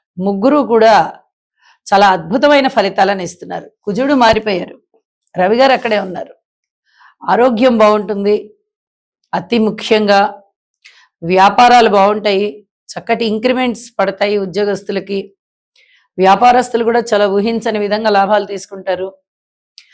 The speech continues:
రాతకోతల వ్యవహారాలు బాగుంటాయి, అన్ని విధాలా చాలా బాగుంటారు అని చెప్పడంలో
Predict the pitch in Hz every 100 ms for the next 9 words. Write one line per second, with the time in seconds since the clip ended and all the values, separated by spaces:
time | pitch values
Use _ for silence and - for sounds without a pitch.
0 | - _ _ _ 170 190 226 269 277 240
1 | 247 214 196 196 220 214 202 185 185 185
2 | 185 180 - - 190 254 302 320 262 214
3 | 254 262 269 277 - 220 226 277 262 240
4 | 240 233 220 202 208 190 190 180 190 190
5 | 208